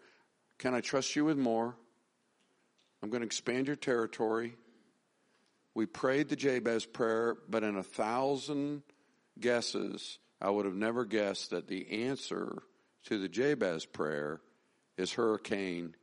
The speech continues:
Ian. Now, you may not have anywhere to put it. I don't either. I'm not blaming God. I'm trusting him. He's bigger than the storm.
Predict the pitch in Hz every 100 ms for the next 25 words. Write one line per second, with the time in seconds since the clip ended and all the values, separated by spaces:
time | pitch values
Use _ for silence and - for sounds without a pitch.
0 | _ _ _ _ 101 85 62 - _ _
1 | _ _ _ _ _ _ _ _ _ _
2 | _ _ _ _ _ _ _ _ 82 98
3 | 139 131 113 107 113 110 113 101 - 117
4 | 117 131 - - 104 123 123 147 127 87
5 | 113 - _ _ _ _ _ _ _ _
6 | 113 160 156 104 95 104 117 131 143 147
7 | 143 139 135 - 117 107 107 98 87 85
8 | 82 92 - _ _ _ _ _ _ _
9 | _ _ _ 101 110 - - 139 123 -
10 | - 85 85 92 73 65 - _ _ _
11 | - 107 - 90 127 143 156 156 156 -
12 | - - _ 110 127 117 107 - - 117
13 | 117 123 147 170